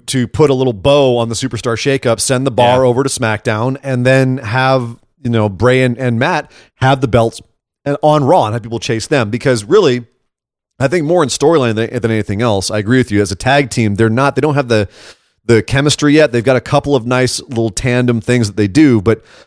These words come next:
Speaker 1: Matt really can't move in the ring at all. And so Bray has been acting as the hot tag, and he did here, and he is an exciting hot tag. But the problem is Matt is not really an exciting wrestler anymore 'cause, just 'cause he can't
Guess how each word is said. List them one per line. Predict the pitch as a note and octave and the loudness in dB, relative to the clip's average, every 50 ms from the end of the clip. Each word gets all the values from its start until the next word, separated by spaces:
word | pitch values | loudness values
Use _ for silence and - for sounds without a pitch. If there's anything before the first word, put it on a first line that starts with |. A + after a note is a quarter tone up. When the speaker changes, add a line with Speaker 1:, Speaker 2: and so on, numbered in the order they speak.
| _ _ _ | _ _ _
Speaker 1:
Matt | A2 C#3 D#3 F3+ D#3 - - | -8 -6 -4 -4 -6 -8 -10
really | - A2 C3 E3 E3 D3+ | -4 0 2 2 2 2
can't | - - - D#3+ C#3 - A2+ | 0 -2 -2 -2 -2 -2 -2
move | A#2 B2 C#3 D#3 C#3+ | 0 2 2 2 2
in | B2+ A#2 | 0 -2
the | G#2 | -4
ring | F2+ F2+ G#2+ B2+ C#3 | -2 -2 0 0 2
at | C#3+ | 2
all. | D3+ D3+ D#3+ E3+ F3 E3+ - _ _ _ _ _ _ _ _ | 2 2 2 0 -4 -6 -12 _ _ _ _ _ _ _ _
And | - B2 B2 B2 A#2+ A#2+ A#2+ A#2+ A#2 A2 G#2+ | -2 0 2 2 2 2 0 0 -2 -4 -2
so | - - C3 B2 | 0 2 2 2
Bray | G#2+ F2+ A#2 C3 C#3+ D3 | 2 2 2 2 4 2
has | B2+ A2+ | 2 0
been | - B2+ | -2 -4
acting | A#2 A2 A#2 B2 - C3 A#2+ | -4 -4 -4 -4 -4 -4 -4
as | A2+ G2 | -4 -2
the | F2 G2+ | -4 -4
hot | - - C#3+ C#3 B2+ - | -4 -2 -4 -4 -4 -4
tag, | - A2 F2+ D#2+ D2+ C#2+ - - _ _ _ _ | -6 -4 -4 -4 -6 -8 -12 -16 _ _ _ _
and | - B2 | -2 0
he | C#3 | 2
did | C#3+ D#3+ D#3+ C3 | 4 4 2 2
here, | A#2 - - A3+ F3+ A#2+ F2 E2+ - | 0 -2 -2 0 0 0 0 0 -2
and | - B2+ B2+ | -4 -4 -2
he | A#2 D3+ F3 | 0 2 2
is | F3+ D3+ | 2 2
an | C#3+ | 0
exciting | B2 A2 - - D3 C#3 B2+ A#2 | -2 -4 -2 0 0 0 0 0
hot | G#2+ G2 A#2 G#2+ - - | -2 -2 -2 -4 -4 -4
tag. | - D3 D3 C3+ G#2 E2+ F2+ | -4 -4 -2 -2 -2 -2 -4
But | G#2+ G#2 | -6 -8
the | - | -6
problem | - - D3 C#3+ C#3+ C3+ B2+ | -2 0 2 2 2 0 -2
is | A#2+ G#2 F2+ | -2 -4 -4
Matt | G2 A#2 C3+ C#3+ D3 C#3 - | -6 -6 -4 -4 -4 -4 -6
is | B2 G#2+ F2+ | -8 -8 -4
not | A2+ A#2 A#2 A#2 - _ _ _ _ _ - A#2 - - | -4 -4 -4 -4 -6 _ _ _ _ _ -14 -12 -8 -2
really | A2+ C3+ D#3 C#3 B2+ | 0 2 4 4 4
an | A2+ | 2
exciting | A2 G#2 - B2+ A#2 A2 F#2+ | 2 0 0 0 0 0 0
wrestler | F#2 B2+ F#3 - - C3 A2 | 0 0 0 0 -2 -2 -2
anymore | G2 F#2 F2+ F2+ F#2 F#2 | -2 -2 -2 -2 -2 -2
'cause, | - A2+ G#2 | -2 -4 -6
just | - - A#2 | -6 -6 -10
'cause | - - G2 | -10 -10 -12
he | G2+ | -14
can't | F#2+ - - B2 A#2 G#2+ | -12 -10 -6 -6 -6 -6